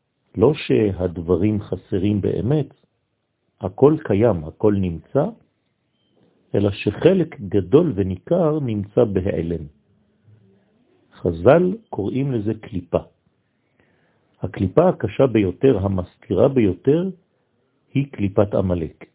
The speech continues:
הקליפה הזאת עולה בגמטריה מאתיים ארבעים כמניין מר. זה בעצם הדבר המר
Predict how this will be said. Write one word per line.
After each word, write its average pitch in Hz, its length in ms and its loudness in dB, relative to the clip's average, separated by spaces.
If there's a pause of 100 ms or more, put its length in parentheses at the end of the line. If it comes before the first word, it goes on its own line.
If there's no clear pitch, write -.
(1040)
הקליפה 98 480 2
הזאת 107 340 0 (300)
עולה 110 240 2
בגמטריה 98 880 -2 (520)
מאתיים 113 640 -2
ארבעים 101 680 -2 (640)
כמניין 101 760 -2 (480)
מר. 92 360 -2 (1500)
זה 139 120 8
בעצם 139 600 2 (140)
הדבר 110 640 2 (460)
המר 113 720 0